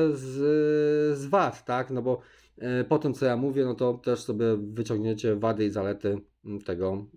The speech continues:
e, po prostu odkurzacza piorącego. Co jest jeszcze?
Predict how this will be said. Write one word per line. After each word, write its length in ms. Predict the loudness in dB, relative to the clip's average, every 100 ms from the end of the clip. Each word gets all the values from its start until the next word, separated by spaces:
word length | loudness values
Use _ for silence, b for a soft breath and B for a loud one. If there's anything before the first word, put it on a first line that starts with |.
| -8 -4 -2 -2
e, 20 |
po 100 | -4
prostu 280 | -6 -4 -4
odkurzacza 360 | -4 -6 -4
piorącego. 560 | 0 0 0 -2 -2 -6 b b b b b b b _ -2
Co 180 | 4 4
jest 220 | 4 2
jeszcze? 380 | 2 2 2